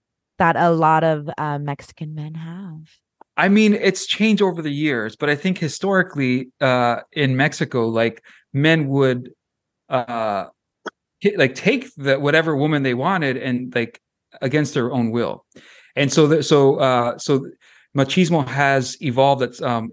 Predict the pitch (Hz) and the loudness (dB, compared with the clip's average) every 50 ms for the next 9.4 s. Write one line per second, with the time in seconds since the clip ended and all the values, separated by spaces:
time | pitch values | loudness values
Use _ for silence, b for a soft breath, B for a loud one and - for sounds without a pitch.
0 | - _ - - 147 131 123 127 123 123 117 123 117 110 113 117 113 104 98 110 | -14 _ -12 -8 -4 -2 0 0 0 -2 -2 -4 -6 -4 -4 -4 -4 -2 -2 -4
1 | 135 143 131 - _ _ _ - 123 120 113 110 107 107 104 110 117 - - 139 | -6 -6 -10 -14 _ _ _ -8 -6 -6 -4 -4 -4 -4 -6 -6 -4 -2 0 2
2 | 135 131 117 120 - 160 147 147 165 180 156 151 - - 190 165 - - - 190 | 2 0 0 0 2 2 2 2 2 0 -2 -2 -4 -4 -6 -6 -4 -2 -2 0
3 | 170 151 147 123 113 110 107 113 107 104 - _ B B B B B B B B | 0 0 0 -2 -2 -2 -4 -6 -6 -8 -10 _ B B B B B B B B
4 | B B _ - 156 147 147 156 - - _ _ _ _ _ _ _ _ _ _ | B B _ 0 2 2 2 0 -6 -12 _ _ _ _ _ _ _ _ _ _
5 | _ _ _ _ _ _ 143 143 143 139 135 135 131 131 127 - - _ _ _ | _ _ _ _ _ _ 0 2 2 4 2 2 2 0 -2 -6 -10 _ _ _
6 | _ _ _ _ - 160 143 143 156 190 196 - 185 147 131 - 175 156 139 139 | _ _ _ _ -2 0 2 2 2 2 2 2 0 0 0 -2 -2 -2 0 2
7 | 147 143 139 127 - 175 190 180 - 165 151 143 139 - 135 131 117 120 139 131 | 2 2 0 0 0 -2 -2 -2 -2 -4 -6 -6 -6 -4 -6 -6 -4 -2 0 0
8 | 127 123 127 - _ _ _ b b b b b b b b b _ - 135 131 | 0 -2 -4 -8 _ _ _ b b b b b b b b b _ -4 -2 0
9 | 127 123 120 113 113 117 113 | 2 2 2 0 0 -2 -4